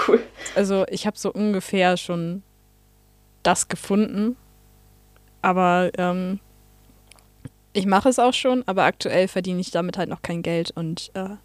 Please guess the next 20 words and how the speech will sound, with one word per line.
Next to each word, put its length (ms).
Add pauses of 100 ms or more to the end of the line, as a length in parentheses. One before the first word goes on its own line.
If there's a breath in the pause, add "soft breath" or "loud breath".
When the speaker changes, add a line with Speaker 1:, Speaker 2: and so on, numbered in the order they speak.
(160)
Speaker 2:
ich 80
darf 200
auch 80
noch 120
nicht 120
drüber 260
reden, 200
öffentlich. 420 (180)
Öffentlich. 480 (160)
Ich 80
weiß 140
auch 40
nicht, 140
wie 80
öffentlich 260
das 140
hier 140
ist, 200
deswegen. 280 (100)
Speaker 1:
<laughs> 0